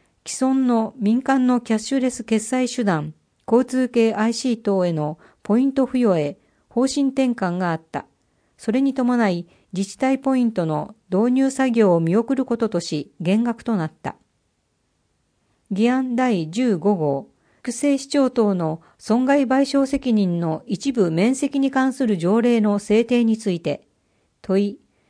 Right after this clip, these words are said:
市長等には職員も含まれるのか。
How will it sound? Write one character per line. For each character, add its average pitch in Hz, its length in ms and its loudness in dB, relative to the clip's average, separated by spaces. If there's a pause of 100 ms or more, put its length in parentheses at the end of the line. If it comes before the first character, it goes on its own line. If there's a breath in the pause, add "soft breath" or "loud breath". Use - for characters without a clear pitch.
(220)
市 - 100 -16
長 294 240 0
等 254 240 -2
に 196 140 2
は 160 240 0 (100)
職 214 380 -2
員 254 200 2
も 165 120 -2
含 - 200 -4
ま 254 140 2
れ 262 100 2
る 226 120 0
の 165 100 -2
か。 - 220 -4